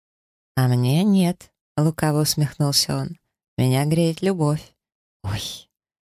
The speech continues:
Поймав меня за плечо, приобнял и повёл к стеклянным дверям, которые автоматически разъехались перед нами.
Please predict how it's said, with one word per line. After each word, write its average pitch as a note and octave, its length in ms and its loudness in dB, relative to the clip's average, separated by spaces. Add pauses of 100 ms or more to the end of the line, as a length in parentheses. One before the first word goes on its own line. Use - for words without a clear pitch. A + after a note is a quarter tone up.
(680)
Поймав G3+ 480 2
меня E3+ 220 4
за D3+ 100 0
плечо, D#3+ 400 0
приобнял D3 720 0
и C#3+ 100 -4
повёл C3+ 300 -2
к - 80 -8
стеклянным A#2 540 0
дверям, B2 420 2
которые - 300 -2
автоматически - 600 -2
разъехались - 600 0
перед - 260 -6
нами. - 340 -8